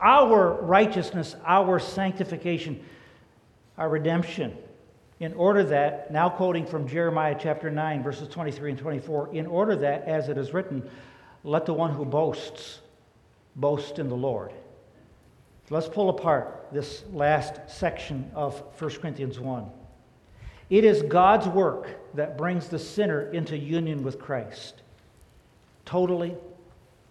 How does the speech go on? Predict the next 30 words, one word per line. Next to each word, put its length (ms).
exclusively, 880
it 140
is 260
all 680
God's 600
work 360
for 400
us. 540
It 120
is 300
all 640
a 80
matter 460
of 180
divine 420
favor 480
because 360
of 120
him, 280
for 180
all 380
that 280
is 160
needed 300
to 60
be 120
found 480
is 520
Christ 360
Jesus. 640